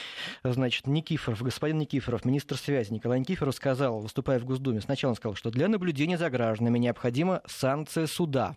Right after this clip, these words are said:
Впрочем, позднее ответил, Отвечая на вопросы журналистов, Никифоров сообщил, что не видит ничего противозаконного в прослушивании разговоров сотрудников,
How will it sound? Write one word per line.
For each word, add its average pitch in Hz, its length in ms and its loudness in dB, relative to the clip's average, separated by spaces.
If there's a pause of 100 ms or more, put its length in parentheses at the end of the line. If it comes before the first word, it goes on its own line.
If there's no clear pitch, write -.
Впрочем, 220 420 0
позднее 107 440 0
ответил, 143 160 0
Отвечая 196 160 0
на 185 60 2
вопросы 147 400 0
журналистов, 113 560 0
Никифоров 151 500 0
сообщил, 147 360 0
что - 180 0
не 208 180 4
видит 202 320 0
ничего 151 380 2
противозаконного 117 880 0
в 143 60 -6
прослушивании 123 580 2
разговоров 117 500 0
сотрудников, 117 640 -2